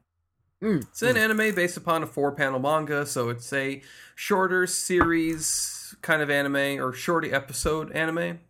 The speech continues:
Speaker 2: only
Speaker 1: Mm-hmm.
Speaker 2: clocking at something like under seven minutes, or around that. Um,
Speaker 1: Yeah.
Speaker 2: basically, i-, it's supposed to be, or at least it's, like,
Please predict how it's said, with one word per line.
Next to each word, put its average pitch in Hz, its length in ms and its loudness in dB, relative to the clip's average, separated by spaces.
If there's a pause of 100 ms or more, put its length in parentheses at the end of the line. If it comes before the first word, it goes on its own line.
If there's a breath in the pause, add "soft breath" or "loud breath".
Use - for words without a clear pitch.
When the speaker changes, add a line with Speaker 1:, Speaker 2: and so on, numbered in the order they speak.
(100)
Speaker 2:
only 139 540 -4
Speaker 1:
Mm-hmm. 127 440 -4
Speaker 2:
clocking 127 460 -6
at - 100 -10
something 123 300 -8
like 113 180 -8
under 120 340 -6
seven 120 400 -4
minutes, 131 400 -4 (520 loud breath)
or 135 180 -4
around 160 340 2
that. 202 360 0 (720 loud breath)
Um, 143 420 0
Speaker 1:
Yeah. 156 200 0 (180)
Speaker 2:
basically, 226 720 0
i-, - 220 -10
it's - 280 -4 (380)
supposed - 680 2
to 240 80 -4
be, 233 240 2
or 175 120 4
at 147 80 0
least 190 280 -2
it's, - 300 -4
like, 135 280 0